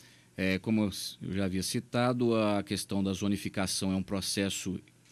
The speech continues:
gradativo e que foi previsto sempre nesse sentido, vindo do sul do país ao norte, e tem sido cumprido essas, essas, é, estratégias previamente definidas entre o, o governo brasileiro, o governo federal,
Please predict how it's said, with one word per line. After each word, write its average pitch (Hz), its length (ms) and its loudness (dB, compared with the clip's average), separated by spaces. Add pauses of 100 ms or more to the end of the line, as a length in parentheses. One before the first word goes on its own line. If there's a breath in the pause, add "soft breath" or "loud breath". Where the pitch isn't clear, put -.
(160)
gradativo 123 800 4
e 117 40 6
que - 120 -6
foi 113 120 2
previsto 104 460 2
sempre 120 400 0
nesse 104 320 2
sentido, 139 680 2 (300 loud breath)
vindo 113 260 4
do 104 120 2
sul 151 400 6
do 110 120 2
país 98 680 0 (100)
ao 101 180 0
norte, 135 560 0 (420 loud breath)
e 104 80 -2
tem 127 200 6
sido 117 280 2
cumprido 110 540 2
essas, 98 500 -2 (400 soft breath)
essas, 95 760 0
é, 92 100 -2
estratégias 107 760 2
previamente 101 560 0
definidas 98 840 0
entre 98 280 -4
o, 92 100 0
o 85 420 -6
governo 98 400 0
brasileiro, 92 640 0
o 85 40 -2
governo 98 280 -2
federal, 98 640 0